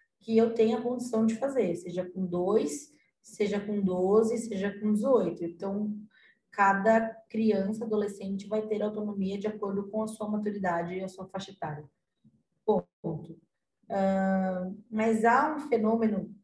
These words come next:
né, que a partir dos treze, quatorze anos,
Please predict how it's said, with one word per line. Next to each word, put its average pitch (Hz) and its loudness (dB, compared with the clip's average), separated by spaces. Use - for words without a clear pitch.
né, 190 -2
que 208 -8
a 196 -4
partir 294 -2
dos 320 -6
treze, 269 6
quatorze 202 -2
anos, 208 -2